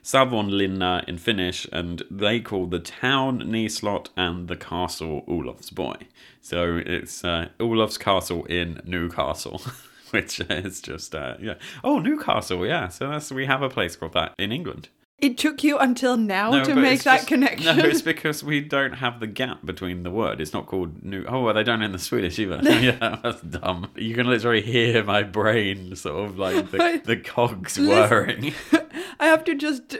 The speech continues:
Speaker 2: re-, reiterate this to <laughs> the listeners 'cause they can't see your face. There's literally a light bulb <laughs> that went off <laughs> over Chris' head as he realized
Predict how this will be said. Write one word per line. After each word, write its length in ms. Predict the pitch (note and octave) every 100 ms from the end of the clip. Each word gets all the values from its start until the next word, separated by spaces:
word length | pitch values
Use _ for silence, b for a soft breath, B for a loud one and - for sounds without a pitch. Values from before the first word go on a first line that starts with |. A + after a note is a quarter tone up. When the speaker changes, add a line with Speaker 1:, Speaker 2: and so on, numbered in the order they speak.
| -
Speaker 2:
re-, 300 | B3 C4 B3+
reiterate 680 | B3+ C4+ C4 C4+ C#4+ A#3 G#3
this 220 | B3 - -
to 300 | A3 C#4 C4+
<laughs> 0 |
the 120 | C4+
listeners 720 | B3+ D4 D4+ A#3 A3 - -
'cause 240 | A#3+ G#3 C#4+ F4 C#4 B
they 160 | B3
can't 300 | A#3+ D4+ B3+
see 220 | - C#4
your 200 | C4 B3
face. 500 | C4 - C#4 A3+ - - F4+ G4+ B
There's 280 | D4 E4+ G4
literally 640 | C#4 D4+ A#4+ - G4+ E4 D4
a 80 | C4
light 420 | C#4 D#4 C#4 A3
bulb 380 | A#3+ G3 G#3+ B3+
<laughs> 120 | D4
that 180 | C4 -
went 240 | C#4 B3 -
off 500 | C#4 - - - - -
<laughs> 60 |
over 360 | D4+ C#4 B3 A#3
Chris' 520 | - C#4 C#4+ - - -
head 480 | D#4 D4+ B3+ G#3 B3 E4 G4 D4+ B3+
as 180 | C#4
he 220 | C4+ C#4+ C#4+
realized 800 | B3 C4+ C#4+ B3+ G#3 G#3 A#3